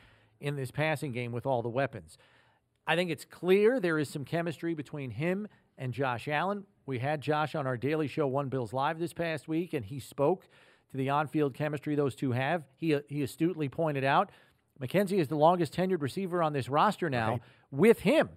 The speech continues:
Speaker 1: He's the only guy that's been here since twenty nineteen, twenty eighteen. So that counts for something, at least as far as I'm concerned.
Speaker 2: Yeah.
Speaker 1: And after watching Cole Beasley and serving as his backup,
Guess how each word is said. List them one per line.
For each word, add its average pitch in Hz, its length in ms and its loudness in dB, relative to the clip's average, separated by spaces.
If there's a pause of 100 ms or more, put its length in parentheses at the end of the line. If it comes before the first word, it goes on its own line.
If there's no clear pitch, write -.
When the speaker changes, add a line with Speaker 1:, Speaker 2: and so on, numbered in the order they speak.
(540)
Speaker 1:
He's 185 140 0
the 208 100 2
only 240 160 4
guy 240 180 8
that's 175 140 6
been 233 200 4
here 196 180 4
since 156 260 -4
twenty 202 300 0
nineteen, 190 480 0
twenty 196 320 -2
eighteen. 190 420 -2 (500)
So 165 500 6 (280)
that 196 440 4
counts 240 360 2
for 147 140 2
something, 147 500 0 (100)
at 151 120 -4
least 170 260 -2
as 147 80 -2
far 165 260 2
as 131 80 0
I'm 185 220 2
concerned. 131 600 -2 (120)
Speaker 2:
Yeah. 85 120 -12 (180)
Speaker 1:
And 151 100 -2
after 185 300 2
watching 180 400 4
Cole 196 320 6
Beasley 151 720 0 (420)
and 147 160 -4
serving 202 420 2
as 196 140 0
his 185 160 2
backup, 180 580 2